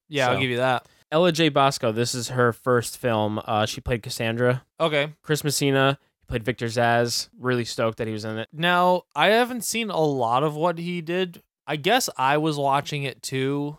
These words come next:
Speaker 1: but I was in and out every other episode. Like, I wasn't fully focused, but, uh, he was on the, the, what's it called? The Mindy Project?
Speaker 2: Okay.
Speaker 1: The Mindy Kaling
Speaker 2: Yeah.
Speaker 1: show.
Speaker 2: Mm-hmm.
Speaker 1: He's in that, and, uh, I kinda like him.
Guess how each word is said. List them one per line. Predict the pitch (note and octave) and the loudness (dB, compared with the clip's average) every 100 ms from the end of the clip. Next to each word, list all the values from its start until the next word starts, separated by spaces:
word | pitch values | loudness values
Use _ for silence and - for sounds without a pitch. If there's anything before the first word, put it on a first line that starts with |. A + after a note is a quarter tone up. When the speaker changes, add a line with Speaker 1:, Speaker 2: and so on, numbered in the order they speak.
| - | -8
Speaker 1:
but | B2 | 0
I | C3+ | 0
was | C#3 - | 0 -2
in | D3 | -4
and | A#2 | -2
out | A#2 B2 - _ _ _ | 0 0 -2 _ _ _
every | C#3 B2+ B2+ | -10 -4 -2
other | B2 B2+ | -2 -2
episode. | B2+ C3+ - - | -2 -4 -12 -8
Like, | B2 | -4
I | A#2+ | 0
wasn't | B2+ A#2 A#2 | 0 -2 -8
fully | - A#2 A2 | -6 -6 -4
focused, | A#2 A#2 C3+ B2+ - | -4 -4 -4 -8 -6
but, | B2+ A2 - _ | -6 -6 -8 _
uh, | - G#2 | -8 -8
he | G#2 D3+ | -6 -2
was | D3+ D3 | -2 -2
on | C#3 | -2
the, | B2 A#2 A2 A2 _ | -4 -2 -4 -10 _
the, | A#2 G#2 G#2 G2 G2 G2 G#2 - - - | -10 -8 -8 -10 -12 -14 -16 -20 -20 -14
what's | B2 A#2+ | -12 -12
it | - | -10
called? | G2+ G2 | -10 -10
The | A2 | -8
Mindy | A#2 C3 C#3+ | -6 -4 -4
Project? | E3+ D3+ D#3+ F3+ F3+ - - _ - | -2 0 0 -2 -4 -10 -20 _ -10
Speaker 2:
Okay. | C3 B2+ | -2 0
Speaker 1:
The | C3 | 0
Mindy | A2+ B2+ A#2+ | -2 -6 -4
Kaling | B2 C#3+ | 0 4
Speaker 2:
Yeah. | G#2 | 4
Speaker 1:
show. | A2+ D#3 D#3 E3 | 2 0 0 0
Speaker 2:
Mm-hmm. | C#3+ D3+ D#3+ _ | -2 -6 -6 _
Speaker 1:
He's | F#3 F3 | -4 0
in | E3+ C#3+ | 0 0
that, | C#3+ C#3 A#2+ A#2 _ - | 0 2 2 -2 _ -10
and, | A#2+ A2+ A2 A2+ | -4 -4 -6 -8
uh, | A2+ A2 A2+ - _ _ _ _ - | -6 -4 -4 -6 _ _ _ _ -12
I | |
kinda | F#3 C#4 C#4+ | -2 2 4
like | C#4 - | 2 2
him. | G#3 | -4